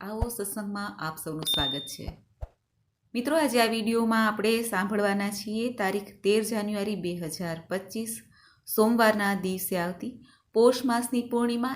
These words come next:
એટલે પોષી પૂર્ણિમાના મહાત્મય વિશે તથા આ દિવસે શું કરવું, શું ન કરવું, આ દિવસે ખાસ ઉપાય ક્યાં કરવા. ભાઈ બહેનના પવિત્ર ત્યોહાર તરીકે આ પોષી પૂનમનું વ્રત પણ રખાય છે.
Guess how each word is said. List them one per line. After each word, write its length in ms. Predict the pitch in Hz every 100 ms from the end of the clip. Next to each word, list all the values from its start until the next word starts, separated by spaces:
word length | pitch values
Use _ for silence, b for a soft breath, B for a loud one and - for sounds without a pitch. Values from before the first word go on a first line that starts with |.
| 208
એટલે 220 | 180 185
પોષી 600 | 180 196 202 - 214 214
પૂર્ણિમાના 760 | 190 220 247 180 135 147 175 214 226 B B -
મહાત્મય 480 | 233 240 233 226 214
વિશે 540 | 214 214 233 233 233
તથા 280 | 180 175 190
આ 100 | 175
દિવસે 340 | 170 175 170
શું 260 | 165 185 180
કરવું, 300 | 170 170 175
શું 200 | - 170
ન 100 | 170
કરવું, 440 | - 165 165 175 B B B
આ 100 | 208
દિવસે 540 | 208 220 214 226 226 220 226 226 B _
ખાસ 380 | - 196 208 214
ઉપાય 300 | 190 190 190
ક્યાં 240 | 190 196 220
કરવા. 400 | 196 170 156 151 - -
ભાઈ 220 | 196 165
બહેનના 380 | 160 160 156 147 160
પવિત્ર 340 | 160 160 175 175 175 B B _ -
ત્યોહાર 420 | 185 180 202 233 220
તરીકે 420 | 165 139 156 -
આ 200 | 175 180
પોષી 600 | - 165 165 175 175 170
પૂનમનું 560 | 151 160 175 165 165 151
વ્રત 300 | 165 196 -
પણ 140 | 208
રખાય 340 | 208 208 247 247
છે. 300 | - -